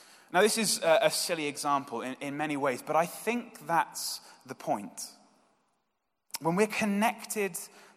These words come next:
to Jesus, when we remain in the vine, it produces fruit that does more than we could have imagined when we set out in the life of obedience to Jesus.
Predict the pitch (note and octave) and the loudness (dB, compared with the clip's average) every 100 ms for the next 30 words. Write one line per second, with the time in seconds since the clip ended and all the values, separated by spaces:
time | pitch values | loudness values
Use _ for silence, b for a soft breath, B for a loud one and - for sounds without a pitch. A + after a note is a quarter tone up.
0 | - E3 C#3+ D3+ B2+ A2 - C#3+ D#3 C#3+ | -10 -8 -6 -6 -6 -6 -4 -4 -4 -4
1 | D3 D3+ F3 F#3+ G3 F#3 F3 - B B | -6 -4 -2 -2 -6 -8 -12 -14 B B
2 | B B D3 D3 C3 B2 B2 G#2 F2 - | B B -6 -6 -4 -2 -2 -4 -10 -18
3 | - _ _ _ _ _ _ _ _ D3+ | -20 _ _ _ _ _ _ _ _ -10
4 | D3+ E3 - G#3 G#3+ A#3+ - - - A2+ | -8 -10 -6 -4 -4 -2 -4 -4 -8 -8
5 | F2 - - - - _ _ _ _ _ | -10 -14 -14 -14 -18 _ _ _ _ _
6 | _ - F3 E3 F3+ E3+ G#3+ A#3 G3+ F#3 | _ -10 -6 -4 -4 0 4 4 2 -2
7 | F3+ - E3+ D#3+ E3 F3+ F3 B2 G#2+ - | -6 -8 -8 -8 -2 -2 -2 -6 -8 -12
8 | - - B B B B - C#3+ C#3+ C#3 | -16 -18 B B B B -6 -4 -4 -4
9 | - D3 - B2+ F#2+ - - - B B | -4 -4 -2 -4 -4 -10 -14 -16 B B
10 | B B B B B _ _ _ - C#3 | B B B B B _ _ _ -8 -4
11 | B2+ B2 C3+ B2+ - - - C3 C3 C#3 | -2 4 6 4 0 -12 -10 -8 -8 -6
12 | B2 B2+ G#2+ - - G#2 A#2+ A2 - - | -6 -8 -10 -12 -14 -12 -12 -12 -14 -16
13 | - - | -16 -16